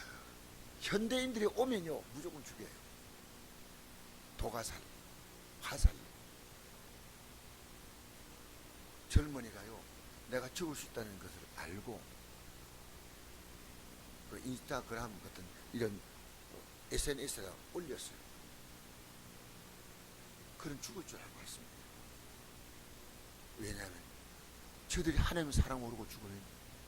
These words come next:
멸망인데, 나 하나님의 사랑을 아는 거예요. 죽고 싶지 않지만 스물일곱 살짜리가 순교당했습니다.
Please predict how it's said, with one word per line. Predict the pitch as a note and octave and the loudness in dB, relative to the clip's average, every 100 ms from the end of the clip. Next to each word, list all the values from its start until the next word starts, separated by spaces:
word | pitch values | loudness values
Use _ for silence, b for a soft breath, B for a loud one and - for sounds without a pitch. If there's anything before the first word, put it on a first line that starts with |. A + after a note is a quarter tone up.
| - | 2
멸망인데, | C3+ C3+ C3+ C3 G2+ - B B B - | 4 6 2 -4 -6 -10 B B B 6
나 | G3+ | 8
하나님의 | A#3+ A3+ G#3 | 10 6 6
사랑을 | - F#3 | 6 6
아는 | E3+ - | 0 -8
거예요. | - - - - - - - - - - - - - - - | -8 -8 -10 -10 -10 -12 -12 -12 -12 -12 -12 -12 -12 -12 -6
죽고 | - - C4 | 2 2 4
싶지 | - - - | 2 2 4
않지만 | - G#3 - B3 - - - - - | 6 10 8 8 0 -8 -12 -10 2
스물일곱 | - A3+ A#3 B3+ A3 | 2 2 0 2 2
살짜리가 | D3+ B2 A#2 D3 F#2 - - - - - - - - - - - - - - | 2 2 8 8 8 -2 -10 -12 -12 -12 -12 -12 -12 -12 -12 -12 -12 -10 -10
순교당했습니다. | E3 C3+ - - - - | -8 -8 -10 -10 -10 -10